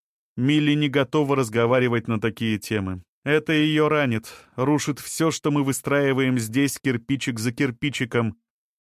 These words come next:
«У нас нет времени ждать, Илая. Мы ищем убийцу», — возмутился Ален. «Да, детектив Расмус. Только жертве уже ничем не помочь. Ей не важно, найдете вы убийцу или нет.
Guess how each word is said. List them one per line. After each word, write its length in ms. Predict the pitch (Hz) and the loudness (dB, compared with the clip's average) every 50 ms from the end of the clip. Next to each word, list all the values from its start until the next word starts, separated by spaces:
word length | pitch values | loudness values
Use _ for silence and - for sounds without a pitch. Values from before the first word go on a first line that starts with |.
| _ _ _ | _ _ _
«У 100 | 95 98 | -6 -4
нас 280 | 101 101 104 - - - | -2 -2 -2 -2 -2 -2
нет 280 | 113 113 120 117 - | 0 0 0 0 -2
времени 440 | 107 101 107 113 113 104 101 92 92 | -2 -2 0 0 0 0 -2 -2 -4
ждать, 400 | 90 87 98 113 110 98 - - | -6 -4 -2 -2 -2 -2 -2 -4
Илая. 500 | 101 98 101 107 110 107 101 90 82 - _ _ _ _ _ _ | -4 -2 0 0 0 0 -2 -4 -6 -10 _ _ _ _ _ _
Мы 180 | 104 107 117 147 | -2 0 0 0
ищем 540 | - - 139 123 117 - - 127 127 131 | 0 0 0 0 0 0 0 2 2 2
убийцу», — 720 | 131 123 110 120 139 131 113 98 - - 120 98 90 - - _ _ _ _ _ _ _ - | 2 0 0 0 0 0 0 -2 -2 -4 -4 -4 -4 -6 -10 _ _ _ _ _ _ _ -6
возмутился 840 | 104 107 113 95 107 110 107 - - 160 156 143 - - 147 139 - - | -2 -2 -2 0 0 0 -2 0 -2 -2 -2 -2 -2 -2 -2 -4 -2 -2
Ален. 380 | 127 113 101 87 85 85 85 - _ _ _ _ _ _ _ _ _ _ _ _ _ _ _ _ | -2 -2 -2 -2 -4 -8 -12 -16 _ _ _ _ _ _ _ _ _ _ _ _ _ _ _ _
«Да, 340 | - 110 107 135 151 165 160 | -12 -4 0 0 0 2 0
детектив 520 | 143 143 123 143 120 - - 131 113 - | -2 -4 -4 -6 -8 -4 -4 -4 -4 -2
Расмус. 640 | - 127 131 123 110 - 107 95 95 - - - - _ _ _ _ _ _ _ | -2 -2 -2 -2 -2 -4 -8 -10 -10 -12 -14 -16 -20 _ _ _ _ _ _ _
Только 320 | - 165 160 - - 165 147 | 0 0 0 0 0 -2 -2
жертве 460 | 110 117 165 185 175 - - 131 135 | 0 0 0 0 0 -2 -2 -2 0
уже 300 | 135 135 120 104 156 156 | 2 2 2 2 2 2
ничем 440 | 143 143 139 120 - - 151 147 147 | 2 0 -2 -2 -2 -2 -2 0 0
не 80 | 139 | -2
помочь. 640 | 123 - 127 127 135 143 139 120 - - - - - _ | 0 0 0 0 0 0 -2 -4 -6 -8 -14 -18 -20 _
Ей 340 | - 104 127 156 165 160 156 | -8 -2 0 2 2 2 2
не 140 | 160 160 151 | 2 0 2
важно, 440 | 147 165 165 156 123 107 113 113 | 2 4 4 2 2 2 0 2
найдете 480 | 113 123 127 127 127 190 190 - - 139 | 2 2 2 2 2 2 0 2 0 0
вы 140 | 120 123 131 | 0 2 2
убийцу 520 | 127 123 117 175 190 175 131 - - 135 | 2 2 0 0 -2 -4 -4 -2 0 2
или 220 | 127 123 123 131 131 | 2 2 2 2 2
нет. 340 | 151 165 151 127 - - | 0 0 -2 -4 -6 -12